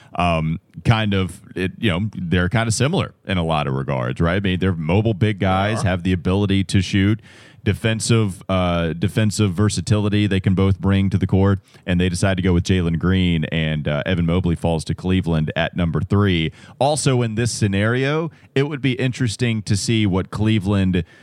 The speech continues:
Speaker 1: would decide to do with Jarrett Allen if Evan Mobley fell to three. I, I wonder if that would, uh,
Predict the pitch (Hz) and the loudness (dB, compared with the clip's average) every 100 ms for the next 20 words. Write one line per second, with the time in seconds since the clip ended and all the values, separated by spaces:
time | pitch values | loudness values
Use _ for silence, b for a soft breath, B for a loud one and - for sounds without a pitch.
0 | B 117 117 95 92 113 107 101 92 101 | B 2 2 2 0 0 0 -2 0 2
1 | 92 - 95 87 - 98 107 95 67 58 | 2 2 0 0 -2 -2 -2 -2 -4 -6
2 | 92 87 95 87 87 80 78 78 69 - | -4 -2 -2 0 2 0 0 0 -2 0
3 | 87 78 - 85 82 76 69 65 82 73 | 0 0 0 0 0 0 -2 -2 0 0
4 | 85 87 82 78 85 69 71 69 65 64 | 0 0 -2 -2 -2 -2 -2 -2 -2 -4